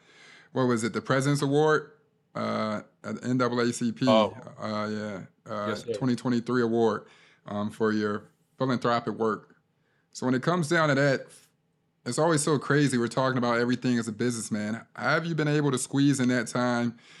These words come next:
Speaker 1: and also make a, a big splash in that sense? There's a lot of people that show up when it's, it's good for 'em, but you constantly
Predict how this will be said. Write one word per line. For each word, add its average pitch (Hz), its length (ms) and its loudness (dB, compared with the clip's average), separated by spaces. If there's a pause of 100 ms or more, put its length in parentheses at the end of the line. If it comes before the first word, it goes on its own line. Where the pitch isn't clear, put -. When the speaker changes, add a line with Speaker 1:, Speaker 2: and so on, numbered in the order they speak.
(200)
Speaker 1:
and 104 120 -2
also 120 540 2
make 110 340 2
a, 110 340 2
a 113 80 -4
big 120 240 -2
splash 117 500 -2
in 110 80 -2
that 107 100 -6
sense? 110 360 -8
There's 113 120 -10
a 117 40 -4
lot 143 180 2
of 147 60 0
people 143 220 -2
that 123 100 2
show 131 280 2
up 131 140 2
when 120 120 0
it's, 117 260 -2
it's 113 160 -6
good 123 320 -2
for 113 180 -2
'em, 110 60 0
but 110 180 -4
you - 80 -2
constantly 120 720 -2